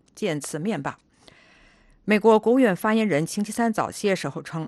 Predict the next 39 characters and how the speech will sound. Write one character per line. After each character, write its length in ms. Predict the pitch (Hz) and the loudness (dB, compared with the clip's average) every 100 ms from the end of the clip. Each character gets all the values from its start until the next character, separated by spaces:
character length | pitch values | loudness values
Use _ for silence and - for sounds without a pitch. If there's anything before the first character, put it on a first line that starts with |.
| - | -8
美 140 | 185 | -6
国 160 | 170 165 | -2 -2
深 200 | - 254 | 0 -2
切 160 | 247 233 | -2 -4
关 240 | 233 233 | 0 0
注 240 | 233 156 - | -2 -4 -6
中 140 | 175 | -8
国 160 | 160 160 | -4 -4
武 160 | 143 | -4
警 220 | 180 160 151 | -6 -6 -6
车 200 | - 240 | -4 0
队 220 | 226 - | 0 -2
在 240 | - 156 | -6 -6
香 320 | 139 - 190 175 | -6 -6 -4 -2
港 300 | 147 - 156 | -4 -6 -8
边 200 | 233 240 | -2 0
境 220 | 226 175 | 0 -6
的 240 | 143 139 135 | -6 -6 -8
集 180 | - 190 | -8 -6
结。 360 | 160 160 185 _ _ - - - - _ _ _ _ _ _ | -2 -2 -2 _ _ -20 -20 -20 -20 _ _ _ _ _ _
这 100 | 226 | 0
位 160 | 202 180 | 2 2
发 160 | 202 | 0
言 100 | 202 | 0
人 160 | 190 170 | 0 -2
并 240 | 202 175 | -2 -4
警 140 | 156 160 | -4 -4
告 160 | 147 | -4
说， 320 | 139 208 196 - _ - - | -2 -2 -2 -4 _ -20 -4
香 240 | 277 277 | 2 4
港 260 | 233 180 185 | 4 2 0
自 140 | 254 | -2
治 100 | 226 | -2
权 240 | - 165 | -2 -4
的 240 | 185 196 165 | -2 -2 -2
持 220 | - 175 | -6 -6
续 160 | 240 233 | -4 -2
恶 180 | 214 | -2
化 280 | 165 196 131 | -4 -4 -4